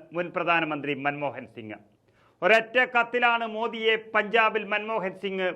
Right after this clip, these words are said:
പൂട്ടിക്കെട്ടിയത്. പൊതുപ്രസംഗത്തിന്റെ അന്തസ്സ് കളഞ്ഞ ആദ്യ പ്രധാനമന്ത്രിയാണ്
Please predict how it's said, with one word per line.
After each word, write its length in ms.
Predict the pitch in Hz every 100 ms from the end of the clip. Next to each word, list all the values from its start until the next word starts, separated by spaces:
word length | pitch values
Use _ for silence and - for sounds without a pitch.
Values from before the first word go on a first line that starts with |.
| -
പൂട്ടിക്കെട്ടിയത്. 760 | 185 165 180 160 127 143 113 - _ _ _ _ -
പൊതുപ്രസംഗത്തിന്റെ 1000 | 190 220 226 240 220 220 220 220 220 233 233 208
അന്തസ്സ് 360 | 214 240 226 220
കളഞ്ഞ 300 | 214 214 220 226 226 180
ആദ്യ 240 | 202 185 240 220
പ്രധാനമന്ത്രിയാണ് 880 | 208 208 208 202 196 202 202 196